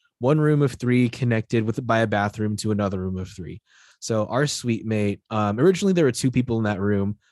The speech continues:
but one guy got kicked out of another dorm and he got stuck in that room. And he was an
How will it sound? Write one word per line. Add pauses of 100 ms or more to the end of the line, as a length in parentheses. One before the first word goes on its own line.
(160)
but
one
guy
got
kicked
out
of
another
dorm (320)
and
he (400)
got
stuck
in
that
room. (380)
And
he
was
an